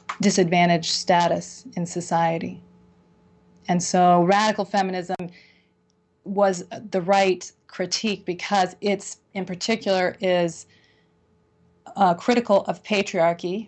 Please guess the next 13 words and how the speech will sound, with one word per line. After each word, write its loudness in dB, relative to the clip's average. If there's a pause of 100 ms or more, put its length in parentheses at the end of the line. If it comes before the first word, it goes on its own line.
for 0
its -4
oppression 0
of -4
women. -4
And 2
then 2
furthermore, 4
it -2
says 2
that 2
sexuality 0 (560)
is 0